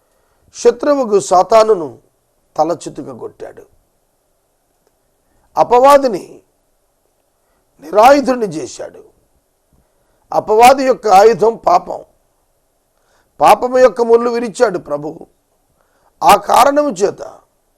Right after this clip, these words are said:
శత్రువు నిరాయుధ-, నిరాయుధుడయ్యాడు. ఏ బాణము చేత మానవుణ్ణి కొట్టి నరకానికి పంపాలనుకున్నాడో, పాపము వలన వచ్చు జీతం మరణం కదూ,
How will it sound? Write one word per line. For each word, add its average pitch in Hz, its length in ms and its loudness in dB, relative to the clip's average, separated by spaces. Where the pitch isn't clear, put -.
శత్రువు 208 520 -6
నిరాయుధ-, 175 800 -2
నిరాయుధుడయ్యాడు. 156 960 -8
ఏ 196 180 4
బాణము 233 420 2
చేత 214 340 -2
మానవుణ్ణి 170 840 -2
కొట్టి 202 320 -2
నరకానికి 214 540 0
పంపాలనుకున్నాడో, 165 1120 -6
పాపము 226 440 2
వలన 247 320 0
వచ్చు 233 320 0
జీతం 214 400 -6
మరణం 220 360 -4
కదూ, 226 380 -10